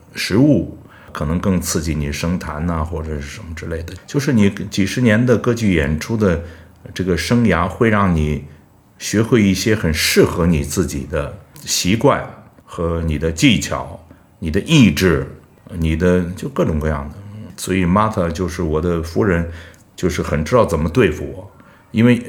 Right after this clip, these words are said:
有的就是我真不舒服的时候，她会想办法什么喝点什么、吃点什么、多睡觉什么，把窗帘弄黑或者怎么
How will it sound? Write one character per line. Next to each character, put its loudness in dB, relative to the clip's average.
有 2
的 4
就 -2
是 -2
我 2
真 2
不 2
舒 0
服 -2
的 0
时 -2
候， 0
她 -2
会 2
想 -4
办 0
法 -2
什 -8
么 -2
喝 2
点 2
什 -4
么、 -2
吃 -4
点 0
什 -4
么、 -4
多 2
睡 0
觉 2
什 -6
么， -2
把 -10
窗 -2
帘 2
弄 4
黑 2
或 -4
者 0
怎 -2
么 0